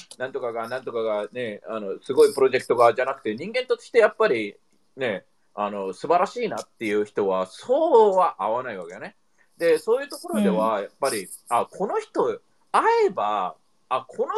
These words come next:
Speaker 1: 人のプロジェクト、なんかなる。なんか、こういう、なんか、っていうのがすごい、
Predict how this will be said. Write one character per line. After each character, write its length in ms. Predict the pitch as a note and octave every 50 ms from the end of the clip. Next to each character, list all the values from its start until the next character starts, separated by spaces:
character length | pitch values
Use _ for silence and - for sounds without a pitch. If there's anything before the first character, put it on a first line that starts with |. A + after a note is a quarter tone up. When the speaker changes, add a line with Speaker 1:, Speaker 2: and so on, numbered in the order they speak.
| A#4+
Speaker 1:
人 540 | - - _ - - A3 E3 C3+ A2+ G2 - _ _ _ _ _ _ _
の 120 | C#3 C3
プ 180 | - - - C3+
ロ 120 | C#3+ C#3+
ジ 120 | C#3 C#3+ D3
ェ 80 | C#3
ク 80 | - _
ト、 260 | - D3 C3+ C3 A#2+ - - - _ _ _ _ _
な 240 | B2 D#3+ A3+ D#4+ E4+
ん 40 | E4
か 200 | - F3+ B2+ G2+
な 180 | G2+ C3 F#3
る。 220 | A#3+ C4 A#2 - - _ _ _ _ _ _ _ _ _ _ _ -
な 100 | C3 B2+
ん 20 |
か、 220 | G2+ F#2+ F2+ - - _
こ 220 | - - G3 A#3+ C#4
う 0 |
い 40 |
う、 680 | C4+ _ _ _ _ _ _ _ _ _ _ _ _ -
な 100 | C#3 C3
ん 40 | A2+
か、 200 | G#2 G2+ G2 - _ _ _ _ _ _ _
っ 20 | _
て 120 | A3+ B3+
い 100 | B3+ C4
う 420 | C#4 C#4+ D4 D4+ D4+ C#4 - - -
の 140 | C3 A#2+
が 100 | G#2 G2+
す 160 | G2 - - B2
ご 200 | C#3+ F3 D#3+ A#2
い、 180 | F#2 F2 -